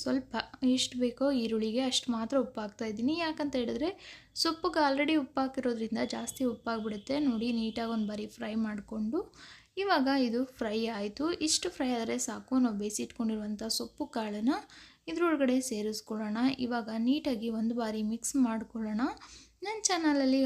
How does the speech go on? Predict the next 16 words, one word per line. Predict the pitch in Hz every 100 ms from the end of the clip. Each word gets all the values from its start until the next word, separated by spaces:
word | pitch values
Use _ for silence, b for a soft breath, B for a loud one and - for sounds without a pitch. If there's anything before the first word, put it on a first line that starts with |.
| 226
already | 220 240 302 302
ಡಿಫ್ರೆಂಟ್ | 285 294 285 269
ಡಿಫ್ರೆಂಟ್ | 254 262 254 240
ಆಗಿರುವಂಥ | 233 233 226 226 226
ಉಪ್ಸಾರು | 208 - 226 220
ರೆಸಿಪಿಗಳಿದೆ, | 214 220 220 220 214 208 269 330
ನೀವಿನ್ನೂ | 320 320 294
ನೋಡಿಲ್ಲ | 262 226 226 226
ಅಂತ | 208 202
ಹೇಳಿದ್ರೆ | 202 208 220 208
ಹೋಗಿ | 196 202 220
ನೋಡ್ಬೋದು. | 208 196 226 214 247 415 B B B B B -
ಸ್ವಲ್ಪ | 381 381 - 320 - -
ಕ-, | 285 254 247 240 - 285
ಹಸಿ | 269 349 330
ತೆಂಗಿನಕಾಯಿ | 262 254 254 247